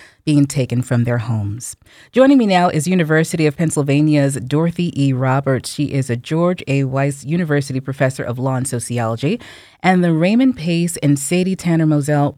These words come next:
Alexander Professor of Civil Rights. Ms. Roberts is also author of the book Torn Apart,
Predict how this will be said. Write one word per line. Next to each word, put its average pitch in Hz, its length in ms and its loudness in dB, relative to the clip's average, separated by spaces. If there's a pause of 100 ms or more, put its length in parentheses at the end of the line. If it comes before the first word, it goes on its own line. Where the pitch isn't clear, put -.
Alexander 147 720 0
Professor 135 640 -2
of - 160 -2
Civil 123 420 -4
Rights. 113 440 -6
Ms. 123 220 -2
Roberts 131 420 -2
is 120 140 -6
also 143 440 -2
author 123 320 -4
of 123 120 -4
the 123 80 -4
book 135 260 -2
Torn 285 240 0
Apart, 185 420 -2